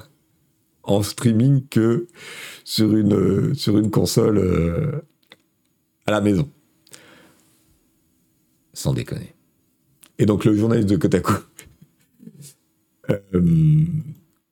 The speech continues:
dit en rigolant, euh, voilà, Sony a trouvé un moyen de, de streamer les jeux avec, euh, moins de,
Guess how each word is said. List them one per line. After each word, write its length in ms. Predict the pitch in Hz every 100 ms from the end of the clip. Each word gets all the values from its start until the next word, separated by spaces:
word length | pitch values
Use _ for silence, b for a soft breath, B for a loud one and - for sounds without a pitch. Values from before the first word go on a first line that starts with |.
| _ _ _
dit 240 | 117 113
en 60 | 110
rigolant, 580 | 95 98 101 110 113 95
euh, 580 | 85 80 80 80 78 78
voilà, 340 | 90 90 80 - _ _ _ _ - _ _ _ -
Sony 420 | - 113 120 120
a 100 | 98
trouvé 240 | - 107
un 60 | 110
moyen 340 | 110 110 123
de, 420 | 107 101 90 92
de 180 | 98 95
streamer 380 | 85 - 120 117
les 140 | 107
jeux 200 | 104 120
avec, 260 | 107 95 -
euh, 180 | 92 87
moins 260 | 95 135
de, 460 | 120 101 90 90